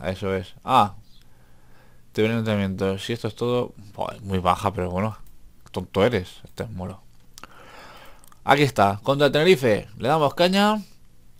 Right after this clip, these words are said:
Ahí está. Perfecto. Eh, a ver, no sé si hemos recuperado algunos jugadores ya. De momento no. Azulín.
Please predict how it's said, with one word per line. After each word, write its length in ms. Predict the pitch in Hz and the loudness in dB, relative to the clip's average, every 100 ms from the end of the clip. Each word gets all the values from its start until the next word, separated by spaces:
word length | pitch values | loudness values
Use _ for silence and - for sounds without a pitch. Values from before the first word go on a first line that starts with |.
| - - | -20 -8
Ahí 180 | 107 98 | -6 -6
está. 460 | 90 139 160 196 180 110 - - - - - - - - - - - - - - - 107 | -6 -2 0 0 -4 -14 -20 -20 -20 -20 -20 -20 -20 -20 -20 -20 -20 -20 -20 -20 -20 -14
Perfecto. 840 | 104 98 131 139 - 165 180 180 - - - - - - - - - - - - | -14 -2 0 0 0 2 2 -2 -12 -20 -20 -20 -20 -20 -20 -20 -20 -20 -20 -10
Eh, 680 | 110 113 113 113 107 101 101 | -2 0 2 0 0 0 0
a 60 | |
ver, 120 | 107 | -2
no 100 | 107 | -2
sé 100 | 117 | -6
si 100 | 131 | -6
hemos 200 | 131 123 | -4 -4
recuperado 380 | 120 113 113 110 | -4 -4 0 2
algunos 280 | 107 107 101 | 2 0 -6
jugadores 500 | - 101 98 101 92 | -4 0 0 0 -2
ya. 320 | 107 123 147 - - - - - | -2 -2 -4 -12 -20 -20 -20 -20
De 100 | - | -12
momento 1200 | 98 95 107 110 107 - - 107 104 104 104 101 98 | -8 -6 -6 -6 -10 -12 -2 0 2 2 0 -2 -4
no. 920 | 98 98 98 98 101 110 123 156 - - - - - - - - - - - - - - | -6 -6 -6 -6 -6 -4 -2 -2 -6 -14 -20 -20 -20 -20 -20 -20 -20 -20 -20 -20 -20 -20
Azulín. 800 | - 147 - 104 113 131 139 151 | -16 -16 -10 -6 -4 -4 -6 -10